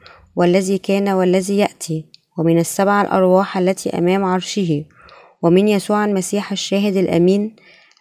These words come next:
البكر من الأموات، ورئيس ملوك الأرض، الذي أحبنا وقد غسلنا من خطايانا بدمه، وجعلنا ملوكا وكهنة لله أبيه، له المجد والسلطان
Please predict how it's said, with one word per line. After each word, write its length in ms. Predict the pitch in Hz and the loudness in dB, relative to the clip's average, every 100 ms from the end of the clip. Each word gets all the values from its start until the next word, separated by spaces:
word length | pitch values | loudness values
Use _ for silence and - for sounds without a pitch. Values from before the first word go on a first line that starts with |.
| - | -2
البكر 380 | 165 196 - 196 | 0 0 0 0
من 160 | 190 | 2
الأموات، 580 | 202 - 175 170 170 202 _ _ _ _ _ - | 0 0 0 2 4 2 _ _ _ _ _ -2
ورئيس 480 | 180 165 202 220 - | 2 4 2 0 0
ملوك 320 | 190 196 202 | 0 0 0
الأرض، 400 | 202 - 175 143 - _ _ _ - | 0 2 2 0 -12 _ _ _ -2
الذي 380 | 165 170 180 190 | 2 2 2 -2
أحبنا 580 | - 175 160 190 208 220 _ _ _ _ _ - | -2 -4 -2 -2 -2 -4 _ _ _ _ _ -6
وقد 260 | - 196 | 0 2
غسلنا 480 | 190 185 208 214 202 | 2 -2 -2 -2 -2
من 160 | 196 202 | -2 -4
خطايانا 640 | - 190 175 175 190 202 | -6 -2 0 2 0 0
بدمه، 680 | 185 185 185 208 190 151 160 _ _ _ _ _ - | 0 2 2 2 2 0 -4 _ _ _ _ _ -4
وجعلنا 440 | 175 175 180 214 | 0 2 2 0
ملوكا 480 | 208 190 185 196 208 | 0 0 -2 -2 -2
وكهنة 520 | 190 180 202 202 202 | -2 -2 -2 -2 -2
لله 420 | 175 170 175 190 208 | 0 0 2 2 2
أبيه، 520 | 180 175 202 196 208 190 | 0 -2 -2 -2 -2 0
له 240 | 190 202 | 0 0
المجد 380 | 180 190 190 185 | 0 0 -2 -2
والسلطان 800 | 185 196 - 170 - 185 196 | -4 -4 -6 -6 -2 -2 -2